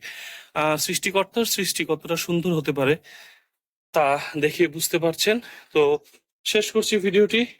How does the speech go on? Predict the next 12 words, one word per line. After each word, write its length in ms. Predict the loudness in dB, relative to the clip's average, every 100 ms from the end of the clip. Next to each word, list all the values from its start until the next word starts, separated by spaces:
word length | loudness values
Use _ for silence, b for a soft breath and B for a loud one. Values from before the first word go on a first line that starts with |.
| -8
আশা 260 | -4 0 0
করি 220 | 2 0 -2 -16 _ _ _ _ -2
ভিডিওটি 280 | 0 2 0
যদি 180 | 0 -2
ভালো 240 | 0 4
লাগে 300 | 4 4 0 -2 _ -4
তাহলে 160 | 0 2
অবশ্যই 460 | 2 0 0 0 -4 _ _ _ _ _
শেয়ার 260 | -4 -2 0
করবেন, 360 | 2 2 2 0 -8 B _
কমেন্ট 300 | 0 2 4
করবেন 280 | 2 2